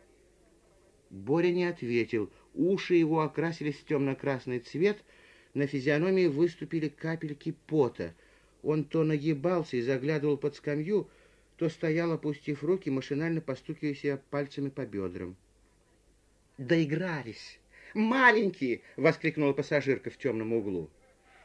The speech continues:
«Тётя Маша! А, тётя Маша!» крикнула одна из девушек. «Ну?» донеслось с конца вагона.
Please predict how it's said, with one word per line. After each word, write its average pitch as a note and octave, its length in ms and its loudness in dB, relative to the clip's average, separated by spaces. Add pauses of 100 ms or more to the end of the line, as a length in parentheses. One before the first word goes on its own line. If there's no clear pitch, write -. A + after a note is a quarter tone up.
(280)
«Тётя B3+ 300 8
Маша! F#3+ 520 8 (480)
А, A3+ 180 8
тётя B3+ 260 8
Маша!» G#3 520 8
крикнула E3 420 4
одна D3+ 220 4
из C3+ 100 0
девушек. A2+ 460 0 (440)
«Ну?» F3+ 680 6 (100)
донеслось E3+ 540 2
с - 60 -20
конца D#3+ 360 -2
вагона. D#3 520 0